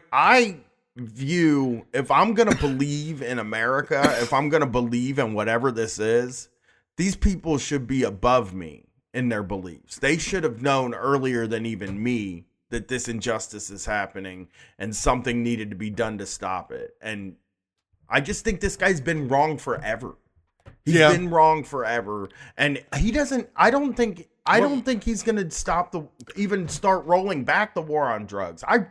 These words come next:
Speaker 1: truly, I don't think that he's gonna make, I don't think he's gonna be a guy, if he gets elected and he's in there for four to eight years, he's not gonna, like, decriminalize marijuana on the federal level. He's a guy that doesn't believe in that shit.
Speaker 2: Yeah,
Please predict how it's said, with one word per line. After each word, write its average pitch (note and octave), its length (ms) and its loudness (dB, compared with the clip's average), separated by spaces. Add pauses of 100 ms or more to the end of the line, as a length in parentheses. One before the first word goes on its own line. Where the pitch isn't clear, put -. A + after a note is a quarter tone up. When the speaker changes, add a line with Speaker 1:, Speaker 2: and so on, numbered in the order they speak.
Speaker 1:
truly, A#3 480 -2 (440)
I B3 140 6
don't B3 260 -2
think A3 260 0
that G3+ 140 2
he's G#3 300 4
gonna G3+ 220 -2
make, F#3 320 -2 (180)
I G3 160 6
don't D4 140 2
think A#3 160 0
he's G#3+ 180 0
gonna G#3+ 220 0
be G#3 180 0
a G3 80 -2 (200)
guy, F#3+ 220 2
if D#3+ 160 -2
he A3+ 120 -2
gets A3 240 -6
elected G3 640 -2 (260)
and D#3+ 120 -2
he's D3+ 200 -6
in F#3+ 140 -4
there F#3 140 0
for E3+ 160 -8
four E3 280 -6
to F3+ 80 0 (120)
eight F3+ 200 -2
years, F#3+ 380 -4 (160)
he's C4+ 200 -4
not D#4 180 -6
gonna, A#3 240 2
like, C3+ 280 -2 (240)
decriminalize B2+ 960 -2
marijuana A2+ 580 0
on B2+ 240 -2
the G#2+ 80 -6
federal G#2 460 -4
level. A2 380 -4
He's G#3 240 0
a A#3+ 60 0
guy A3+ 200 2
that G3+ 160 -4
doesn't E3 240 -4
believe A3 360 0
in E3+ 120 -2
that G2 220 -6
shit. E2 400 -8
Speaker 2:
Yeah, A#2+ 240 2